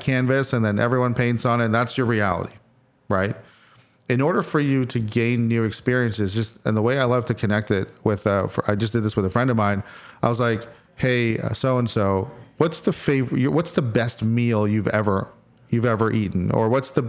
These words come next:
best song you've ever heard?" And they're, they told me their favorite meal. And I was like, "Before you had that meal, you had another favorite meal. You had another favorite whatever experience."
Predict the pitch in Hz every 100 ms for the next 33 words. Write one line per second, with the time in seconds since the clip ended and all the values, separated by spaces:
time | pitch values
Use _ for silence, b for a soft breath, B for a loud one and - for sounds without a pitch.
0 | 120 113 - - 120 107 110 104 101 95
1 | 92 92 92 - - b b b b b
2 | b 113 113 113 117 113 123 120 113 107
3 | 101 - 104 101 110 101 - 110 - B
4 | B B B 139 135 139 135 143 123 -
5 | 202 190 143 147 139 127 117 113 104 98
6 | 110 - 117 117 117 117 123 131 127 113
7 | 110 101 107 107 98 98 - _ _ _
8 | _ _ - 117 113 117 117 117 113 117
9 | 110 113 110 107 104 101 92 - 120 104
10 | 98 -